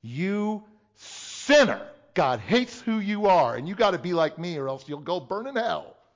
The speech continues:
Or is that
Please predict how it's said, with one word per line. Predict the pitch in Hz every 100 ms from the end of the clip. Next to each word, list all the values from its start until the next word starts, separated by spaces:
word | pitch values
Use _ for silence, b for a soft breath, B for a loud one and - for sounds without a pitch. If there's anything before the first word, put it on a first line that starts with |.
| _ _ _ _ _ _ _ _ _ _ _ _ _ _ _ _ _ _
Or | -
is | 95
that | 117